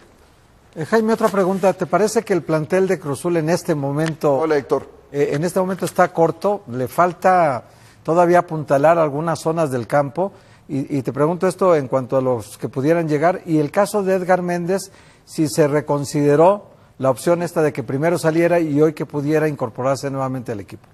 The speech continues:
Speaker 2: Sí, te los comento los dos. Mira,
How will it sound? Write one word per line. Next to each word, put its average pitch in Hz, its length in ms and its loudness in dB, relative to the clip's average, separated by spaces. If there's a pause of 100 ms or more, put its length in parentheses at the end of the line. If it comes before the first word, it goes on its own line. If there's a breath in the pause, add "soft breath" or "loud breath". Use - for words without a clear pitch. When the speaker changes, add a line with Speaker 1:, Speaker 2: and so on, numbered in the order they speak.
(2250)
Speaker 2:
Sí, 170 240 -4
te 170 120 -2
los 151 160 -2
comento 190 360 -4
los 143 140 -2
dos. 127 200 -10
Mira, 143 260 -4